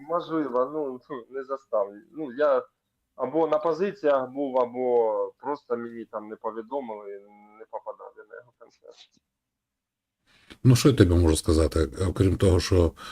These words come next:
Speaker 2: маю величезну вдячність до тебе, козаче. Е,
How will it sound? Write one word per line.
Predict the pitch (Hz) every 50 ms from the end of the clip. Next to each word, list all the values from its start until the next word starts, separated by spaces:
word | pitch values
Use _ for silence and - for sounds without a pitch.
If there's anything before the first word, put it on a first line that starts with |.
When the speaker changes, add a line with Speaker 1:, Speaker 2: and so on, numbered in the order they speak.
| - -
Speaker 2:
маю | - 98 98 92 90
величезну | 90 90 90 90 - - 101 80 82 90 87
вдячність | 87 98 110 117 113 117 - 78 71 65
до | 71 76 -
тебе, | - 76 71 69 69
козаче. | 65 73 69 67 69 67 65 - 71 - - - - - - - - - - - - -
Е, | - 85 85 82 80 80 80 80 73